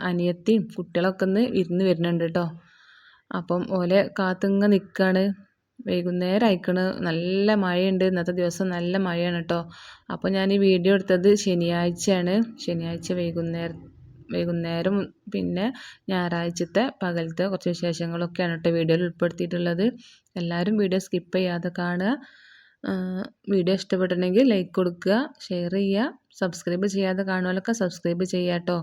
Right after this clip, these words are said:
അപ്പോൾ റിതു ദാ കുറേ നേരം ആയിക്കണ് നോക്കി ഇങ്ങനെ നിൽക്കണു. ഓന് ഫ്രണ്ട്സ് വരുന്നുണ്ട്. അപ്പോൾ റിബു വരുന്നുണ്ട് എന്ന് പറഞ്ഞപ്പോൾ തന്നെ ഭയങ്കര സന്തോഷമായിക്കണ് ട്ടോ.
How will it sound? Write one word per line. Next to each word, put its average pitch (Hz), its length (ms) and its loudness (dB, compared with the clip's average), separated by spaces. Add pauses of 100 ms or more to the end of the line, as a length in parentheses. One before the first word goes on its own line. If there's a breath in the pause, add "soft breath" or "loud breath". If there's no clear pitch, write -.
(540 soft breath)
അപ്പോൾ 175 200 0
റിതു 180 280 0
ദാ 190 160 2
കുറേ 185 480 0
നേരം 185 340 0
ആയിക്കണ് 185 300 -2
നോക്കി 175 240 -4
ഇങ്ങനെ 180 240 -2
നിൽക്കണു. 180 320 -2
ഓന് 175 320 -2 (520 loud breath)
ഫ്രണ്ട്സ് 170 440 -2
വരുന്നുണ്ട്. 170 520 2 (1080 soft breath)
അപ്പോൾ 170 320 -2
റിബു 175 380 2
വരുന്നുണ്ട് 180 460 4
എന്ന് 185 120 2
പറഞ്ഞപ്പോൾ 170 300 -2
തന്നെ 175 240 -2
ഭയങ്കര 180 480 -2
സന്തോഷമായിക്കണ് 165 840 -2
ട്ടോ. 160 160 -4